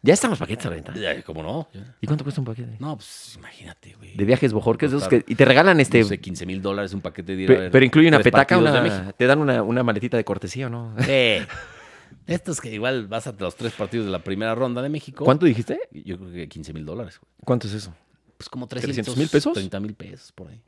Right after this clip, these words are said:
Speaker 1: Ah, pues está caro.
Speaker 2: Está carísimo, güey.
Speaker 1: No, no, no, pues mira, cuántas colegiaturas, cuántos meses, <laughs> cuántos meses de Patricio son en la escuela. No,
Speaker 2: Sí,
Speaker 1: está
Speaker 2: pues no, güey.
Speaker 1: A mí no me late tanto en Qatar, ¿eh? El
Speaker 2: Y tú
Speaker 1: a
Speaker 2: que,
Speaker 1: ver,
Speaker 2: y
Speaker 1: iría
Speaker 2: tú que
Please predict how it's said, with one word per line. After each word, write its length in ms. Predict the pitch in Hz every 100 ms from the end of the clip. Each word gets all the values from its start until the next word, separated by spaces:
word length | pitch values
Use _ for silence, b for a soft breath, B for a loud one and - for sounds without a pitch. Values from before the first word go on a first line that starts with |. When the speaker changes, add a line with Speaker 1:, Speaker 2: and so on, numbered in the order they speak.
| -
Speaker 1:
Ah, 40 |
pues 80 | _
está 160 | - -
caro. 220 | - -
Speaker 2:
Está 120 | - -
carísimo, 440 | - - 151 135
güey. 120 | 160
Speaker 1:
No, 240 | 175 147 101
no, 160 | 90
no, 180 | 90 87
pues 140 | - -
mira, 180 | 82 90
cuántas 220 | 92 87
colegiaturas, 540 | 87 87 85 - 92
cuántos 200 | - 95 98
meses, 280 | 98 90 185 269 -
<laughs> 200 | 294 -
cuántos 280 | 285 131 123
meses 220 | 127 110
de 80 | 107
Patricio 500 | 101 - 123 117 110
son 160 | 123
en 80 | 113
la 60 | 98
escuela. 680 | - 117 127 107 110 117 107
No, 240 | 127 139
Speaker 2:
Sí, 160 | 101 98
Speaker 1:
está 160 | 87
Speaker 2:
pues 60 | 80
no, 180 | - 65
güey. 140 | - B B B
Speaker 1:
A 100 | -
mí 40 | 453
no 80 | 392
me 60 |
late 220 | 285 269
tanto 200 | 220 220
en 60 | 185
Qatar, 300 | - 143 123
¿eh? 140 | 113
El 180 | 131 82
Speaker 2:
Y 120 | 90 87
tú 100 | 131
Speaker 1:
a 60 | 151
Speaker 2:
que, 80 |
Speaker 1:
ver, 160 | 160 160
Speaker 2:
y 60 | 151
Speaker 1:
iría 120 | 156
Speaker 2:
tú 60 |
que 40 | 131